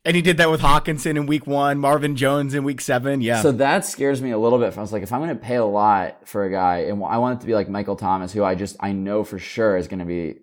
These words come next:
Speaker 2: targeted, and Golladay does scare me a little bit, but I think he's a great G P P play 'cause he has more upside than anyone.
Speaker 1: So, Tags, if we're paying up for Chris Godwin, is, is there anybody else at wide receiver worth paying up for? Uh, I just mentioned Kenny Golladay.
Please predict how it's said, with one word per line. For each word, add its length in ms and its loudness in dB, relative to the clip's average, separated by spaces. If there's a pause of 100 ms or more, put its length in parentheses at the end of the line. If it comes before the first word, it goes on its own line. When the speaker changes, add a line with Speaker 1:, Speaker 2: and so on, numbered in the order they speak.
Speaker 2:
targeted, 520 -4 (320)
and 420 -6
Golladay 320 2
does 160 -2
scare 260 -4
me 120 -6
a 80 -6
little 240 -2
bit, 200 -2
but 120 -2
I 80 -2
think 160 -8
he's 120 -2
a 60 -2
great 320 2
G 140 -2
P 80 -6
P 200 -2
play 240 0
'cause 180 -10
he 80 0
has 240 -2
more 220 0
upside 320 0
than 120 -6
anyone. 420 -6 (240)
Speaker 1:
So, 120 -10
Tags, 240 -4
if 100 -8
we're 120 -6
paying 260 2
up 100 -8
for 80 -10
Chris 260 -6
Godwin, 400 -4
is, 200 -12
is 160 -8
there 200 -4
anybody 440 -2
else 200 0
at 100 -10
wide 180 -4
receiver 360 -8
worth 440 -8
paying 240 2
up 180 -8
for? 320 -4
Uh, 300 -6
I 80 -8
just 180 -10
mentioned 380 -6
Kenny 240 -6
Golladay. 600 -2